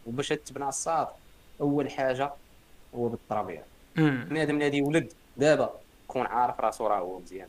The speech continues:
Speaker 1: باش يولد عارف طلع عليه مزيان. هذا عاود الثاني، باش لا طلعتي انت ولدك مزيان وربيتيه في الدار مزيان، ولا مشى للمدرسه ولا مزيان،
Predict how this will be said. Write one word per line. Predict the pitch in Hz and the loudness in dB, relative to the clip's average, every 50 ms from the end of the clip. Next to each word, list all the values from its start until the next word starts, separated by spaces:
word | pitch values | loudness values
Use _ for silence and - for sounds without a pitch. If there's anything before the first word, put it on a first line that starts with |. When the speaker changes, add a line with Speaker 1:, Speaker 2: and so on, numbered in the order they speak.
| - | -16
Speaker 1:
باش | - - - - | -20 -20 -12 -8
يولد | 104 104 90 | -6 -6 -4
عارف | 82 82 - - - | -6 -6 -8 -10 -12
طلع | 90 90 92 | -12 -10 -10
عليه | 87 90 87 85 - | -10 -12 -14 -20 -20
مزيان. | - - - - - - - - - - - - | -20 -20 -20 -20 -20 -20 -20 -20 -20 -18 -10 -6
هذا | 139 131 123 | -4 -4 -2
عاود | 143 143 | -4 -4
الثاني، | 143 - - 156 147 147 156 160 147 - - - - - - - - - - - - - - - - - - - | -6 -6 -6 -4 -4 -4 -4 -6 -8 -12 -18 -20 -20 -20 -20 -20 -20 -20 -20 -20 -20 -20 -20 -20 -20 -20 -16 -10
باش | 123 120 - - | -6 -6 -4 0
لا | 139 135 | 0 2
طلعتي | 131 - 131 131 120 104 101 - 120 | 2 2 2 0 0 -2 -2 -6 -8
انت | - - 123 | -6 -6 -4
ولدك | 120 120 117 107 110 113 | -4 -4 -6 -8 -10 -12
مزيان | 113 107 98 98 104 117 120 110 - - - - | -12 -12 -10 -4 -2 -2 -2 -2 -4 -6 -10 -8
وربيتيه | 107 104 104 - - 113 110 - 110 | -8 -8 -8 -8 -10 -10 -8 -8 -10
في | 98 | -10
الدار | - - - 104 104 104 | -10 -8 -6 -4 -4 -6
مزيان، | 104 98 98 117 131 135 123 - - - | -6 -10 -8 -8 -6 -6 -6 -8 -10 -10
ولا | 95 107 113 117 | -10 -8 -6 -6
مشى | 113 - 113 110 | -8 -8 -10 -10
للمدرسه | 110 104 101 101 101 110 110 - 110 | -10 -8 -6 -2 -2 -2 -2 -2 -4
ولا | 101 101 101 104 107 | -6 -6 -8 -8 -8
مزيان، | 104 101 - 107 127 143 139 110 90 | -8 -8 -6 -4 -2 -2 -2 -2 -4